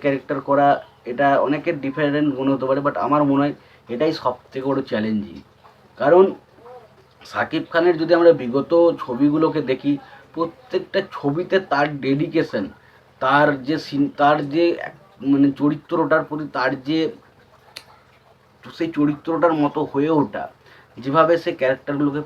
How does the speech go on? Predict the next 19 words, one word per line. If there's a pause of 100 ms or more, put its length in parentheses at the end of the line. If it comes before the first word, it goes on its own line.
প্লে (120)
করছে
না, (540)
সেটা (160)
বুঝিয়ে
দেয় (340)
যে
একজন (760)
অভিনেতা (500)
এক-, (240)
একটা (460)
চরিত্রের
জন্য (120)
সে (140)
কত (100)
দূর
পর্যন্ত (140)
যেতে
পারে।